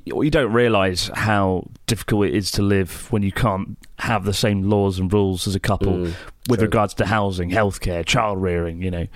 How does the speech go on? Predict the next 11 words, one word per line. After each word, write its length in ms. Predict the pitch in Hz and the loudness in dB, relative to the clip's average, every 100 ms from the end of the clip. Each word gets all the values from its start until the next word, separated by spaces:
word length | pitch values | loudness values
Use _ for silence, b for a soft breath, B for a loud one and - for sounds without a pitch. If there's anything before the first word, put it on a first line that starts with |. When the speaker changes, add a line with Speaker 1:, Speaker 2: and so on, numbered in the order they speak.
| B B B - | B B B -2
Speaker 1:
all 160 | 135 | 0
of 80 | 120 | 2
that 260 | 98 90 - | 0 0 -4
is 240 | - 104 98 | -4 -4 -2
the, 80 | 104 | -4
is 200 | - 107 | -2 -2
incredibly 380 | 98 101 117 95 | -2 0 2 2
important. 420 | 87 98 92 - | 0 0 0 -2
So, 300 | - 104 90 85 | -4 -2 -2 -2
Speaker 2:
Mm. 360 | 104 101 92 98 - | 0 0 -2 -6 -2
Speaker 1:
absolute 440 | 143 131 131 117 | 0 0 0 0